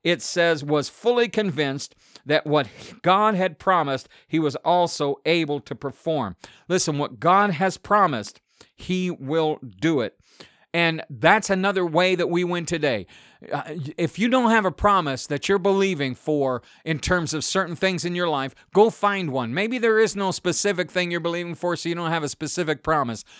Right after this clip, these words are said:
But you can still apply this by getting to the end of the day and saying, "You know what, God? You are faithful to do what you said you do." If you have some promises, if you have some things God's spoken to you, s-,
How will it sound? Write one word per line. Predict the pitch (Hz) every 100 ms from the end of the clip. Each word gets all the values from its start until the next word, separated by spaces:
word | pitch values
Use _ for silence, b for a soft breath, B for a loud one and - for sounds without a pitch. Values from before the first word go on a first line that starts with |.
| B
But | 170 170
you | 175
can | 170
still | 143 - 254
apply | 190 - 175 190
this | 147 143 - - B 131
by | 151 156 -
getting | 214 233 214
to | 190
the | 190
end | 190 185
of | 170
the |
day | 165 170
and | 160
saying, | 180 151
"You | 143
know | 175
what, | 180 175
God? | 147 170 165 151 b
You | 139 143 180 170
are | 139 139
faithful | - 156 156 - 151 143
to | 147
do | 117 95 147 143
what | 135 123 135
you |
said | 120 - 131 110
you | 123 117
do." | 113 117 90 B B B
If | 165 147
you |
have | 127 185 175
some | - 180
promises, | - 196 196 190 202 190 - B B
if | 151 151
you | 135
have | 180 196
some | - 185
things | - 190 151
God's | 185 185 160
spoken | - 190 190 180
to | 190
you, | 185
s-, | 151